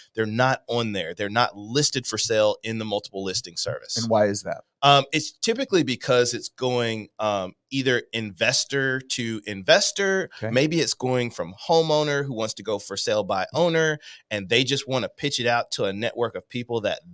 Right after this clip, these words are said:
Speaker 1: they know.
Speaker 2: Mm-hmm.
Speaker 1: Um, there's a diff-, a bunch of different reasons.
Speaker 2: Sure.
Speaker 1: Maybe the property is not gonna qualify for financing, so they don't wanna put it on the market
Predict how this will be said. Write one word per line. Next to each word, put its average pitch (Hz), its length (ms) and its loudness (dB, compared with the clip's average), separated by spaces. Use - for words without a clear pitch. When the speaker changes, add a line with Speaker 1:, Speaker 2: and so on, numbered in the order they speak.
Speaker 1:
they 110 180 0
know. 185 480 2
Speaker 2:
Mm-hmm. 107 220 -12
Speaker 1:
Um, 120 260 8
there's 220 220 4
a 220 60 -8
diff-, - 320 -4
a 202 80 4
bunch - 220 0
of 113 60 -8
different 98 320 -4
reasons. 78 560 -8
Speaker 2:
Sure. 98 200 -4
Speaker 1:
Maybe 185 240 6
the 185 140 4
property 156 500 2
is 139 100 0
not 147 220 0
gonna 131 240 -4
qualify 113 840 2
for 95 180 -6
financing, 135 720 0
so 113 140 -2
they 117 120 2
don't 156 220 0
wanna 160 220 0
put - 320 -8
it 147 120 0
on 110 200 2
the 98 80 -6
market 92 500 -4